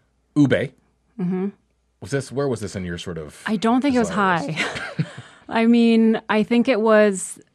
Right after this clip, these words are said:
Speaker 2: uh, maybe an appealing choice of the choices that were left. And it was something that I had been curious about. You know, it's a alluring color,
Speaker 1: You were u-,
Speaker 2: hue.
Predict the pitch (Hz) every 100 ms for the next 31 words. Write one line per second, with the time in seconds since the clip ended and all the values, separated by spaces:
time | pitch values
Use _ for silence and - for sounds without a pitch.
0 | _ _ _ _ _ _ _ - - 80
1 | 208 202 196 - 196 190 170 208 202 196
2 | 196 196 190 190 190 170 180 - 185 175
3 | 175 180 170 165 170 214 254 - - -
4 | _ _ _ _ _ - 202 202 165 190
5 | 175 - _ _ _ - 220 196 196 190
6 | 175 175 185 165 170 170 170 - 190 202
7 | 214 214 240 262 277 277 - - 202 180
8 | 175 214 208 180 170 - - 180 190 190
9 | 185 190 190 - _ - 208 190 208 277
10 | 262 220 202 113 226 226 277 120 107